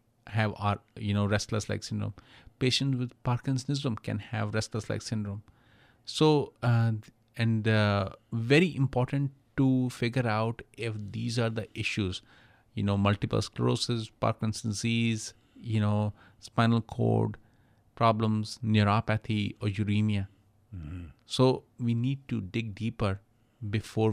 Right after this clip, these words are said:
Speaker 1: we start prescribing the medications to the patients. And the most important is keeping your mind open. When the patient comes with that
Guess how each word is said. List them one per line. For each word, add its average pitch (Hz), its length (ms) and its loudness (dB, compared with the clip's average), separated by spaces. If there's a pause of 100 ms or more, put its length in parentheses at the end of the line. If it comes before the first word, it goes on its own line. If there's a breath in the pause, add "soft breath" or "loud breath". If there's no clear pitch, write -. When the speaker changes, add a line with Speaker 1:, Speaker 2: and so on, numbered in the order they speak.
Speaker 1:
we 107 40 -2
start 107 460 -2
prescribing 104 720 -2 (160)
the 101 160 -4
medications 98 800 -2 (320 soft breath)
to 110 80 0
the 98 60 2 (120)
patients. 95 460 -6 (640 soft breath)
And 110 160 0
the 107 60 0 (240)
most 147 380 0
important 110 440 -8 (300)
is 110 180 -8 (920 soft breath)
keeping 175 440 -2
your 135 80 0
mind 107 500 -4 (300)
open. 98 280 -8 (120)
When 123 160 -6
the 165 60 -10 (160)
patient 160 360 -6 (100)
comes 123 300 -2
with 107 240 -4
that 104 220 -4